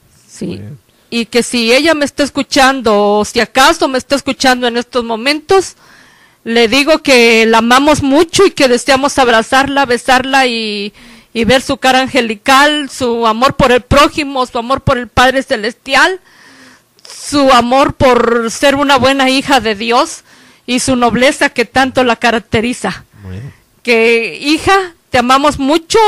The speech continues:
Speaker 1: y estamos contigo, te queremos de regreso a nuestra casa. Regresa, hija, y sé fuerte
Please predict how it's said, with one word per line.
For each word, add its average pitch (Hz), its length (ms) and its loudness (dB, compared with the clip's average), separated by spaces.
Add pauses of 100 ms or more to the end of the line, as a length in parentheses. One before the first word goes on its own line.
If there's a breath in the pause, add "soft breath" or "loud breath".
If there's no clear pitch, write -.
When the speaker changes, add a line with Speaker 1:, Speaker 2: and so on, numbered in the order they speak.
Speaker 1:
y 262 380 -2
estamos 285 440 0
contigo, 320 600 2
te 285 180 -4
queremos 277 460 2
de 285 80 2
regreso 254 540 2
a 277 60 4
nuestra 247 360 -2
casa. 269 500 0 (500 loud breath)
Regresa, 269 600 2
hija, 381 440 4
y 302 220 -2
sé 320 200 -2
fuerte 330 500 0